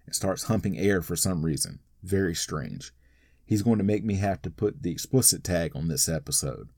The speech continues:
He then collapses. A double count going. Slaughter up. Warrior makes the tag to Hogan. The U point. Punches. Big boot. Punches to Adnan and Mustafa. Warrior takes them out. Slaughter run into the corner post.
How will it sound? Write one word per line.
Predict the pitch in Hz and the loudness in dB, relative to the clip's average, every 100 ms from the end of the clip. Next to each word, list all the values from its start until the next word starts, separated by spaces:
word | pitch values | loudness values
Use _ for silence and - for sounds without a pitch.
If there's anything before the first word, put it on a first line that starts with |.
| _ _ _ | _ _ _
He | - 104 | 0 4
then | 110 101 | 4 4
collapses. | 101 90 90 - - - - - _ _ - - | 4 4 2 0 -8 -10 -12 -12 _ _ -16 -4
A | 92 | 6
double | 127 127 110 | 8 8 6
count | 101 90 73 | 2 -2 -2
going. | 80 69 - 107 _ _ - | -4 -6 -8 -16 _ _ -4
Slaughter | - 113 107 98 | 2 4 6 6
up. | 117 147 - _ - | 6 4 0 _ 4
Warrior | 117 123 113 | 8 10 8
makes | 104 104 - | 4 0 -2
the | 85 | -2
tag | 107 92 90 | 2 2 0
to | - 165 | 2 4
Hogan. | 107 85 - - - _ _ _ _ - | 4 0 -4 -14 -18 _ _ _ _ -4
The | 98 | 2
U | 110 143 - | 10 12 10
point. | 101 90 53 - _ _ | 6 -2 -4 -14 _ _
Punches. | - 131 127 165 156 - _ _ - | 4 4 6 4 2 -2 _ _ 2
Big | 92 156 147 | 8 8 10
boot. | 120 101 - _ _ _ | 6 6 -2 _ _ _
Punches | - 113 107 95 | 2 2 2 0
to | |
Adnan | 104 104 113 107 104 | 4 6 6 4 4
and | 98 | 2
Mustafa. | 98 - 101 82 - - - _ _ - | 2 4 6 4 2 -12 -16 _ _ 0
Warrior | 107 117 104 | 6 8 6
takes | - 98 - | 4 2 2
them | 98 | 2
out. | 92 90 78 - - - - | 2 2 -2 -8 -20 -20 -6
Slaughter | - 123 123 110 | 2 8 8 8
run | 107 110 | 6 4
into | 104 98 | 2 0
the | 98 | 0
corner | 85 104 92 | 0 0 0
post. | 104 90 - | -2 -2 -4